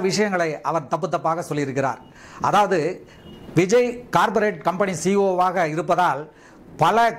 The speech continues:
கம்பெனிகளை அழித்து தன்னுடைய கம்பெனிகளை உயர்த்துவது போல் இந்த படத்தில் காட்டியிருக்கிறார்கள். அந்த பல கம்பெனிகளை அழிக்கும் பொழுது அந்த கம்பெனியில் வேலை பார்க்கும் தொழிலாளர்கள் வேலையை இழக்க மாட்டார்களா? அப்படி வேலையை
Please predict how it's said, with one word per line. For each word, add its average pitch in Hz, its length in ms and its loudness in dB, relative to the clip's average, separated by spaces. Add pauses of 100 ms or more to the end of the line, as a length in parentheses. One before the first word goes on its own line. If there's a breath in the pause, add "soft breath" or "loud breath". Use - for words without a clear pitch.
கம்பெனிகளை 190 500 0 (320)
அழித்து 180 360 0 (640 loud breath)
தன்னுடைய 196 380 4 (120)
கம்பெனிகளை 180 500 0 (580)
உயர்த்துவது 196 480 2
போல் 175 220 0 (380 loud breath)
இந்த 175 180 4
படத்தில் 175 340 0
காட்டியிருக்கிறார்கள். 143 720 -2 (480 loud breath)
அந்த 190 140 4 (120)
பல 190 120 4 (180)
கம்பெனிகளை 214 420 2 (180)
அழிக்கும் 190 320 -2
பொழுது 175 220 2 (480 loud breath)
அந்த 190 160 2 (200)
கம்பெனியில் 214 520 2
வேலை 208 240 4
பார்க்கும் 156 320 -2 (380 loud breath)
தொழிலாளர்கள் 180 580 4 (100)
வேலையை 185 340 2
இழக்க 180 260 -2
மாட்டார்களா? 175 420 0 (500 loud breath)
அப்படி 185 260 2 (460 loud breath)
வேலையை 208 320 4